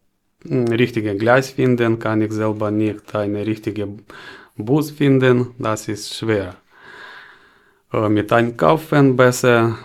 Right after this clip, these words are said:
wenn ich gehe zum Beispiel mit meiner Frau in den Supermarkt, aber kann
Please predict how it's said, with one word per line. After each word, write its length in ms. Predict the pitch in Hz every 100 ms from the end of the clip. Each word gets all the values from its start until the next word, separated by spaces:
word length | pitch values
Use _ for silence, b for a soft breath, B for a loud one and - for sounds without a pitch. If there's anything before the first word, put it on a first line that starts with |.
| B
wenn 220 | 120 110
ich 240 | 110 123 110
gehe 400 | 117 110 107 104
zum 180 | 101 104
Beispiel 360 | 104 95 - 101
mit 160 | 98
meiner 280 | 104 98 95
Frau 540 | - 110 135 165 170 170 _ _ _ _ _ _ _ -
in 60 |
den 140 | 139 123
Supermarkt, 640 | - 131 135 135 139 139 131 -
aber 540 | 107 110 104 101 98 _
kann 280 | 117 120